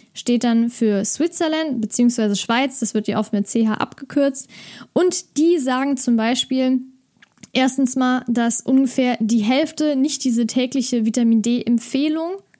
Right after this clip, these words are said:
erreichen. Und diese Empfehlung bezieht sich dann auf die Zufuhrempfehlung von der D G E, von der Deutschen Gesellschaft für Ernährung,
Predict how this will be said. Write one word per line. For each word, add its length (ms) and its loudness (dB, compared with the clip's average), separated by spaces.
erreichen. 580 0
Und 160 4
diese 220 2
Empfehlung 500 0
bezieht 400 0
sich 220 -4
dann 280 -2
auf 280 -2
die 140 -2
Zufuhrempfehlung 1000 0
von 220 0
der 100 0
D 160 0
G 260 -2
E, 300 0
von 240 0
der 100 2
Deutschen 360 0
Gesellschaft 480 -2
für 100 -6
Ernährung, 520 0